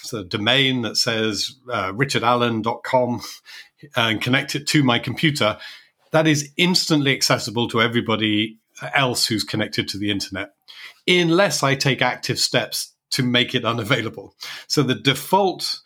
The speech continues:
mode for an internet service is global. Um, it, uh, so there's a question of, like, in a sense, when you build a website,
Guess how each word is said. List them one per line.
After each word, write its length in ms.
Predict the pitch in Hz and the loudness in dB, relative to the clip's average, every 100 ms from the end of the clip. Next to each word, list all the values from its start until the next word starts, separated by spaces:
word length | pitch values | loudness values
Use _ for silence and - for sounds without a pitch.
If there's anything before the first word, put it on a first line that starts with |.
| - _ | -20 _
mode 480 | 143 135 147 131 117 | 0 4 4 4 0
for 100 | - | -2
an 100 | 120 | 0
internet 360 | 123 110 113 107 | 0 -2 -2 0
service 380 | 127 110 113 131 | 0 0 -2 -2
is 160 | 113 | -2
global. 520 | 98 104 101 104 143 - _ - - - - _ - | -2 -2 -2 -6 -16 -20 _ -20 -20 -20 -20 _ 0
Um, 400 | 123 120 135 - _ _ | 2 2 -2 -8 _ _
it, 220 | 160 165 - | -12 -10 -6
uh, 260 | 147 143 147 139 | -6 -6 -8 -4
so 200 | - 147 | 0 2
there's 160 | 139 127 | 2 2
a 40 | |
question 280 | 185 147 147 | 2 2 2
of, 80 | 135 | 2
like, 160 | 127 | 0
in 360 | 165 147 151 147 | -4 -4 -2 0
a 60 | |
sense, 400 | - 180 127 120 - - | 2 2 2 -4 -8 -10
when 280 | 139 139 156 | 0 2 4
you 180 | 156 147 | 4 4
build 240 | 156 160 | 4 4
a 40 | 135 | 4
website, 920 | 143 151 147 104 101 147 151 - | 2 2 0 -2 0 -2 -4 -8